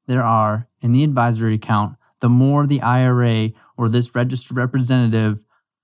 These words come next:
I A R could receive in cash compensation. The financial professional may have the incentive to encourage you to increase the assets inside of your account. Okay, so here's what this, again, here's layman's terms on this. Here's real talk around what this really means.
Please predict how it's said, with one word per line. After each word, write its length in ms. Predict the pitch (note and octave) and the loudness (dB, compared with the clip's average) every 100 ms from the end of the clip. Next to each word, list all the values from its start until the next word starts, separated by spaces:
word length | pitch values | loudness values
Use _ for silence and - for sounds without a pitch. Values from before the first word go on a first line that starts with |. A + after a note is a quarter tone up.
| _ | _
I 200 | A2+ B2 | -2 0
A 220 | A#2+ B2+ | 0 0
R 420 | A2 G#2+ G2 G#2+ - - | 2 0 -2 -6 -14 -4
could 180 | C3+ | -2
receive 540 | C3 B2+ - A#2+ A2+ A2 | 0 -2 -2 0 0 0
in 120 | B2 | -4
cash 280 | A2 A2+ G#2+ | -4 -4 -6
compensation. 680 | - A2 G#2 G2+ A#2+ A#2+ G#2+ | -2 -4 -2 -4 -2 -2 -4
The 80 | G2 | -8
financial 480 | - A#2+ A#2+ B2 A#2 | -4 0 0 0 -4
professional 760 | A#2 A#2 B2+ - B2+ B2 A2+ - _ - | -4 -2 -2 0 0 2 0 -4 _ -4
may 260 | A2+ C3+ | 0 2
have 200 | D3+ D3+ | 0 0
the 120 | D#3 | 0
incentive 440 | D#3+ - B2 A#2 A2 | -2 0 2 2 2
to 120 | C3 | 2
encourage 480 | A#2+ C3+ C3 B2 A#2+ | 2 2 0 0 -2
you 100 | B2 | -2
to 120 | A#2 | -2
increase 500 | A2 C#3+ D3+ D3+ C3+ | -2 -2 0 0 -2
the 100 | C3 | -2
assets 400 | A#2 A#2 A#2+ A2+ | -2 -2 -4 -2
inside 300 | A#2 G#2+ A2 | -2 0 -2
of 40 | A2 | -2
your 120 | A2 | -2
account. 320 | A2 A2+ F#2 _ _ _ | -2 -2 -4 _ _ _
Okay, 280 | A#2 C#3+ G2 | -4 -2 -2
so 180 | - C3+ | -4 -2
here's 260 | B2 D#3 D3 | 2 0 -2
what 140 | C3+ | -4
this, 240 | C#3+ B2 - | -4 -6 -4
again, 400 | B2 D3 A2 G#2+ | -2 -2 -2 -2
here's 260 | B2 C3+ C3 | 2 2 2
layman's 380 | C#3+ D3+ D3+ D3 | 2 2 0 -2
terms 280 | D3+ C3+ | 0 2
on 140 | A#2+ A2 | 2 0
this. 180 | G#2 - | -2 0
Here's 280 | C#3+ A#2+ | 0 0
real 240 | C#3 D3 D#3+ | 0 0 0
talk 340 | - C3+ C3+ | -2 -2 -2
around 300 | A#2 A2+ A2 | -4 -4 -2
what 160 | A2+ A#2 | -2 -2
this 200 | C3 B2+ | -4 -2
really 240 | B2+ B2 | 0 2
means. 380 | B2+ C3+ G#2+ | 2 2 0